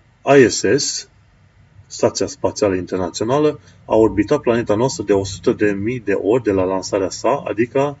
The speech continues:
din douăzeci noiembrie o mie nouă sute optzeci și opt. Așadar,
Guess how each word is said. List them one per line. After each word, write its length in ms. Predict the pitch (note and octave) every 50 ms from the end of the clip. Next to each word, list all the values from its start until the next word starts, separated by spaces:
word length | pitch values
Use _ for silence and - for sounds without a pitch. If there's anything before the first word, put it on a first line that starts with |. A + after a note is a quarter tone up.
| _ _ B2+
din 260 | G#2 F#2 F2 F2+ F#2 F#2+
douăzeci 400 | C3 C#3 C#3 C3 A2 A2 G2+ F#2+
noiembrie 380 | G2 F#2+ A2 B2+ B2 A2+ A#2
o 140 | A2+ - G2
mie 160 | G2 G#2 G2+
nouă 180 | G2 G2 F#2+ F#2
sute 260 | - - - - -
optzeci 300 | F#2+ F#2 F2 F#2 F#2+ F#2
și 120 | - - -
opt. 320 | F2 - _ _ - _ _ _ _ _ _ _ _ _ _ _ _ _ _ _ _ _ _ _ _ _ _ _ _ _
Așadar, 460 | _ - - - G2+ G#2 C3 D#3 E3